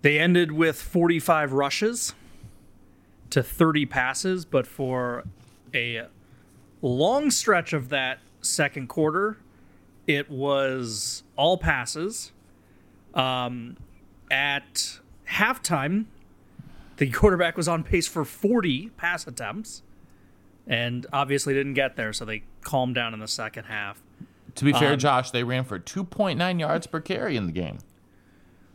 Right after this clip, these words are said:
Speaker 1: Well, the problem is they kept quitting on running the ball, and they also ran it in some really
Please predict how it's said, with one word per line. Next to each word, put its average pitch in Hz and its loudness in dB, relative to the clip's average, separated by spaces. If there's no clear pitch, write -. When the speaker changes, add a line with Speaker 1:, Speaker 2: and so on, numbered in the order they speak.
Speaker 1:
Well, 156 4
the 160 -2
problem 202 6
is 156 4
they 151 0
kept - -2
quitting 120 2
on 135 -2
running 123 -2
the 120 -6
ball, 127 -2
and 131 -2
they 127 2
also 180 4
ran 143 0
it 147 -6
in 131 -6
some 120 -2
really 147 2